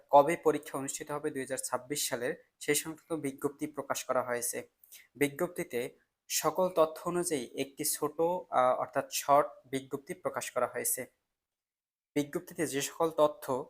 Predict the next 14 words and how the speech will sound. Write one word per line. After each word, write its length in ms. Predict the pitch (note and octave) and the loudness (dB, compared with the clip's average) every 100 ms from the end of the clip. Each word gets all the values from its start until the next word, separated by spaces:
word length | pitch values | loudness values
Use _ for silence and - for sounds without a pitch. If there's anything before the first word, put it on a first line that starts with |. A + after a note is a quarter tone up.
| _ _ _ _ - | _ _ _ _ -4
তুলে 180 | E3+ D#3 | 2 4
ধরা 220 | C3+ B2+ | 4 2
হয়েছে, 400 | A#2+ B2+ B2 - B2+ - _ - | 2 -2 -2 -4 -6 -12 _ -6
এখানে 280 | D3 - F#3 | -4 -2 -4
বিজ্ঞপ্তিতে 640 | E3+ D#3+ - D#3+ E3 - A#2+ B2+ _ - _ | -4 -6 -8 -12 -12 -6 -4 -6 _ -20 _
বলা 220 | C3+ D3 D#3 | 8 8 6
হয়েছে, 380 | D3+ B2 - C#3+ F3+ _ - C3+ C#3+ | 0 -2 -2 -2 -6 _ -18 0 6
বাংলাদেশ 440 | C#3 D#3 F3 F3 - - C#3+ C3+ | 6 6 -4 -4 -6 -8 -4 0
মেরিটাইম 460 | C#3 D3+ E3 D#3+ D#3 - | 2 2 0 -2 -4 -4
ইউনিভার্সিটি 640 | C#3 C#3+ D3 - D3+ D3+ | -4 -2 -2 -4 -8 -6
দুই 160 | D3+ C3 | -6 -6
হাজার 240 | B2+ C3 B2+ | -4 -4 -4
পঁচিশ 380 | - C#3 - E3 - - | -8 -8 -6 -6 -6 -4
ছাব্বিশ 380 | C3 - C#3 | -6 -6 -8